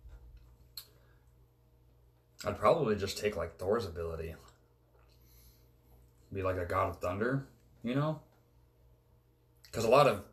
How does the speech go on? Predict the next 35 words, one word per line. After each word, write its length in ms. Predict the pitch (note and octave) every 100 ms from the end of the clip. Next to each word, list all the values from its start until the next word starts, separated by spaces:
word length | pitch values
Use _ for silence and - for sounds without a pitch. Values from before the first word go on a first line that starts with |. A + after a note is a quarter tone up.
| -
things 260 | - A2 G#2
come 280 | - G#2+ G2
with 220 | G#2+ -
that, 320 | D#2+ D2+ - - -
like 360 | G2 F2 E2+ F#2+
being 180 | G2
the 80 | F#2
god 260 | F2+ F#2+ F2+
of 140 | F2
thunder. 460 | G2 F2+ F2 E2+ - - -
Obviously, 400 | F2+ F2 F2 E2+
you, 80 | E2+ - - - - - - -
he 80 |
controls 340 | - F2 F#2 F2
lightning 360 | F2+ E2+ E2+ F2
and 80 |
all 100 | F2
that 140 | F2+ F2
stuff 280 | - F2 F2
and 200 | E2+ E2 - - -
all 140 | F2+ F2
that. 220 | F2 - - - - - -
I 100 | F2+
just 140 | F2+ F2+
don't 200 | F2+ F2
know 200 | F2+ F2+
if 160 | F2
I 100 | F2+
would 180 | E2 E2
get 180 | G2+ -
that 240 | F#2 E2+
without 320 | F#2 F2+ E2+
his 140 | - -
strength, 400 | - F2+ G2 -
though. 320 | A#2 B2 -